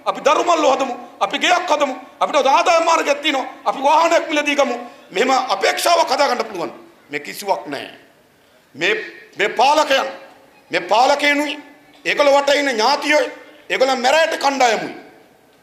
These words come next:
පාලක විතරක් නෙවෙයි. දේශපාලකයා, එයාගේ ඥාතීන්, එයාගේ වටේ ඉන්න චෞර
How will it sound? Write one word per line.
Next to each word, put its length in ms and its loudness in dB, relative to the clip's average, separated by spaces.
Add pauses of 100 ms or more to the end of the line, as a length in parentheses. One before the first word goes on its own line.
(180)
පාලක 300 -2
විතරක් 280 -4
නෙවෙයි. 260 -12 (920)
දේශපාලකයා, 680 -2 (680)
එයාගේ 260 -2
ඥාතීන්, 520 -4 (600)
එයාගේ 300 -2
වටේ 260 -2
ඉන්න 160 -6 (320)
චෞර 260 -2